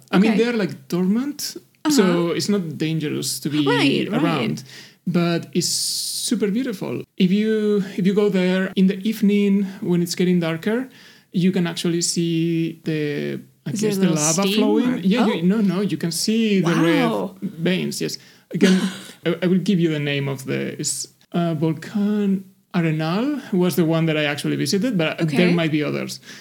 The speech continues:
Speaker 1: It's, it's really nice. Like, it's super beautiful. Um, I took some pictures.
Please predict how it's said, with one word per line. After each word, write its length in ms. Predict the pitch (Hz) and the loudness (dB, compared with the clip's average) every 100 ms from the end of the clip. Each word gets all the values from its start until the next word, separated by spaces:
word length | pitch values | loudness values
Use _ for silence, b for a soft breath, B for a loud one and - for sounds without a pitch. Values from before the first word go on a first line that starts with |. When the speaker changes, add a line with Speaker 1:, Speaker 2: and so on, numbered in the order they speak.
| B B _ | B B _
Speaker 1:
It's, 520 | - 185 - - - - | -2 0 0 -8 -10 -10
it's 160 | - 135 | -8 0
really 180 | 220 208 | 2 2
nice. 380 | 165 - - - | -2 -6 -6 -2
Like, 180 | 170 180 | 0 0
it's 140 | 165 | -2
super 320 | - 190 180 | 0 0 2
beautiful. 400 | 170 175 147 135 | 0 0 -2 -6
Um, 580 | 123 151 151 151 147 143 - | -4 -4 -4 -4 -4 -6 -6
I 40 | - | -4
took 180 | 214 - | -2 0
some 140 | 190 | 0
pictures. 460 | 185 185 180 170 | 0 -2 -2 -2